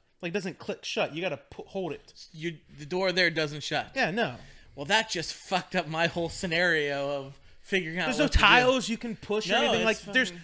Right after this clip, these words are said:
Speaker 1: no escape. Zero escape. You're fucking
Speaker 2: No
Speaker 1: done.
Speaker 2: escape in this. Bum, bum, bum, bum, bum, bum. <clears throat> Sorry. Beat nuts. Okay.
Speaker 1: Yeah.
Speaker 2: Um, yeah, so that's, but, like,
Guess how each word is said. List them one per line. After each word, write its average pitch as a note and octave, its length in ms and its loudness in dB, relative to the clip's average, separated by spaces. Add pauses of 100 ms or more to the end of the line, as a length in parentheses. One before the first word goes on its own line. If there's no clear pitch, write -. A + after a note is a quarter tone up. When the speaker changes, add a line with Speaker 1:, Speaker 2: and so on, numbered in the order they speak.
Speaker 1:
no F#3+ 380 2
escape. G3 500 -6 (320)
Zero F3+ 360 -2
escape. D#3+ 300 -6
You're D#3+ 120 -14
fucking F#3+ 180 -4
Speaker 2:
No G3 180 6
Speaker 1:
done. F3+ 60 4
Speaker 2:
escape F#3+ 400 2
in F3+ 120 2
this. - 460 2 (380)
Bum, G3 140 -18 (180)
bum, E3 180 -18 (140)
bum, G#3+ 140 -18 (140)
bum, F3 100 -20 (100)
bum, A3+ 100 -20 (240)
bum. A#3 300 -10 (160)
<clears throat> - 220 -20
Sorry. - 120 -20 (720)
Beat B2+ 200 -12
nuts. - 320 -18
Okay. - 180 -14 (160)
Speaker 1:
Yeah. C#3+ 140 -6 (120)
Speaker 2:
Um, D#3+ 400 -2 (100)
yeah, A3+ 360 -6
so E3 400 -6
that's, - 460 -10 (1300)
but, B3+ 140 -6
like, C4 300 0